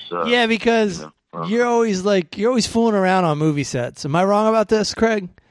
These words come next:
Speaker 2: He's always, like, taking pictures of himself. Um, damn it, I can't think of any examples, but you're always having fun on movie sets.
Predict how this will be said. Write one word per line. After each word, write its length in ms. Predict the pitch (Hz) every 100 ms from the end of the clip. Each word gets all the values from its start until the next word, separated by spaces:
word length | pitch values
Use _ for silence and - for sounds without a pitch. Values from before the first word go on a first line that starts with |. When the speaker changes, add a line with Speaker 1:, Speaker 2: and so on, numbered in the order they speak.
| _ _
Speaker 2:
He's 180 | - 185
always, 280 | 214 208 175
like, 360 | 170 151 143 _ _ _ _ -
taking 220 | 185 165
pictures 340 | 170 175 165 160
of 120 | 156
himself. 720 | 147 135 160 160 156 - - - _ _ - - -
Um, 640 | 131 127 123 123 120 127 -
damn 220 | 220 214
it, 60 | 175
I 40 |
can't 200 | 160 202
think 120 | 202 180
of 80 |
any 180 | 170 170
examples, 520 | 151 135 160 127 117
but 140 | 110 180
you're 100 | 214
always 160 | 240
having 220 | 233 220 165
fun 300 | - 180 180
on 120 | 147
movie 280 | 151 143 127
sets. 460 | - 104 - -